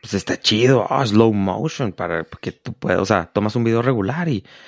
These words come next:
lo puedes poner en cámara lenta. Sí, pero en situaciones así peligrosas, donde,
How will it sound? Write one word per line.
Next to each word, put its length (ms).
lo 140
puedes 180
poner 260
en 60
cámara 200
lenta. 220
Sí, 160
pero 420
en 140
situaciones 560
así 580
peligrosas, 680
donde, 600